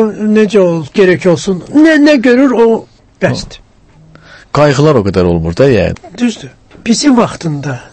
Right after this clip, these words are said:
Speaker 1: müharibə vaxtında, dünya
Speaker 2: İkinci Dünya
Speaker 1: hmm,
Speaker 2: müharibəsi.
Speaker 1: dün-, müharibəsi qabaq.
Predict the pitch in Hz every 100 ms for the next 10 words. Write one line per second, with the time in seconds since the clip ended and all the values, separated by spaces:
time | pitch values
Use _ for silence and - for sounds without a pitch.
0 | _ _ _ _ _ - 196 180 180 185
1 | 214 214 190 127 - 139 127 107 127 131
2 | - _ _ - 165 151 156 135 - -
3 | 170 127 123 110 92 85 85 175 175 165
4 | 165 151 135 143 127 160 139 - 156 156
5 | 127